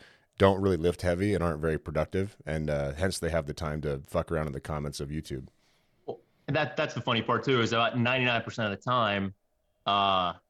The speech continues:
Speaker 2: their profiles are private,
Speaker 1: Mm-hmm.
Speaker 2: so you can't see anything anyway.
Speaker 1: Mm-hmm.
Speaker 2: Or, uh, they're, they're not even in, they're not even in a position, or, or they're not in a,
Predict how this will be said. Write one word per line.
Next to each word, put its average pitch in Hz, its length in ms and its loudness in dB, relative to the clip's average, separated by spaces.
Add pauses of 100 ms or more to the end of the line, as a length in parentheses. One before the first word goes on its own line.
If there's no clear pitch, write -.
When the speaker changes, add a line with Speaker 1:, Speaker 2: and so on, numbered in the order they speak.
(360)
Speaker 2:
their 113 140 0
profiles 113 720 0
are 92 60 -2
private, 101 400 -2
Speaker 1:
Mm-hmm. 76 420 -4 (160)
Speaker 2:
so - 120 -4
you 104 80 0
can't 104 200 -2
see 117 200 0
anything 101 340 0
anyway. 95 320 -2
Speaker 1:
Mm-hmm. 82 360 -4 (380)
Speaker 2:
Or, 104 540 2
uh, 98 240 0
they're, 107 300 -2
they're 110 120 -2
not 107 240 0
even 101 240 0
in, 98 260 -2 (140)
they're 104 120 -2
not 104 200 0
even 98 160 0
in 98 120 0
a 92 40 -2
position, 95 460 -4
or, 92 300 -4
or 90 260 -4 (140)
they're 101 100 -4
not 95 260 -2
in 98 120 -4
a, 90 80 -6